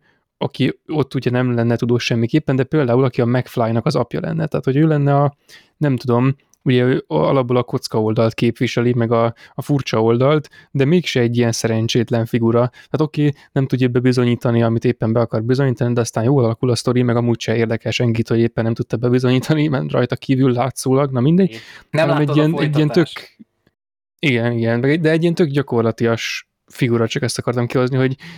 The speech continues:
Speaker 1: nem, nem egy ilyen, izé, szánalmas akárki, hanem
Speaker 2: Nem,
Speaker 1: egy ilyen
Speaker 2: nem
Speaker 1: tök
Speaker 2: volt igazán karaktere,
Speaker 1: talpra
Speaker 2: tehát
Speaker 1: esett.
Speaker 2: az, hogy igen, tehát, hogy, hogy ő egy, tényleg egy, egy, egy,
Speaker 3: Ő
Speaker 2: egy
Speaker 3: csak egy
Speaker 2: átlag-
Speaker 3: plot device volt.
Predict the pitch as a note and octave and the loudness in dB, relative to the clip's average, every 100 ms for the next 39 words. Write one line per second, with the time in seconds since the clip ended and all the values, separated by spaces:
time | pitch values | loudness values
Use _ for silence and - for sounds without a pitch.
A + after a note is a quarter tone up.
0 | - - C#3 C3 A#2 C3+ D3+ B2 A2 A2+ | -12 -4 0 0 -2 -2 -2 0 0 0
1 | A2+ A2+ A2+ A2 - A2+ A2+ A#2 A2+ B2 | 2 2 2 0 0 0 0 0 -2 -4
2 | C#3 C3 D#3 C3 C#3+ C#3+ C#3+ F3 D#3+ F3 | -4 -2 0 2 4 4 2 0 2 0
3 | - F3+ E3+ D#3+ D#3+ - F#3 C#3+ B2+ B2+ | -2 -4 -4 -4 -8 -10 -6 -2 -2 0
4 | A#2+ A2+ B2 F#3 - D3 C#3+ B2 A#2+ C3+ | 0 0 0 -2 -6 -10 -8 -8 -8 -8
5 | C#3+ D3+ - _ _ _ _ _ _ _ | -6 -6 -8 _ _ _ _ _ _ _
6 | _ D#3 D#3+ F3+ F3 - F3+ B2 C#3 D3+ | _ -2 0 -2 -4 -8 -10 -6 -6 -6
7 | C#3 - D#3+ D3+ - _ _ _ _ - | -10 -16 -14 -14 -16 _ _ _ _ -4
8 | F3+ G#3 A3+ A3+ C#3+ A3+ D#3 B2+ A2+ G#2+ | -2 -2 -2 -2 -2 -2 -2 -6 -6 -6
9 | G#2 - G#2 G2+ - | -6 -12 -12 -12 -18